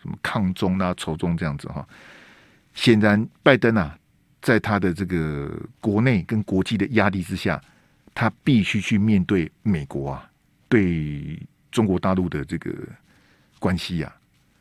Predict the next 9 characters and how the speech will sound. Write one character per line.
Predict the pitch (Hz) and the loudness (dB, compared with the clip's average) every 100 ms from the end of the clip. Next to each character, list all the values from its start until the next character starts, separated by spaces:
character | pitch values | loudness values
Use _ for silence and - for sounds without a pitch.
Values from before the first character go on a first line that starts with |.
| _ _ _ _ _ _ _ _ _ - | _ _ _ _ _ _ _ _ _ -6
他 | 170 | -4
一 | - | 0
定 | 104 127 | 0 0
得 | 73 | 0
做 | 98 | -4
处 | 82 - | -6 -8
理 | - - | -14 -14
啊。 | - - _ _ _ _ _ _ _ _ _ _ _ _ _ _ _ _ _ _ _ _ _ _ _ _ | -20 -20 _ _ _ _ _ _ _ _ _ _ _ _ _ _ _ _ _ _ _ _ _ _ _ _
那 | 185 190 | 4 4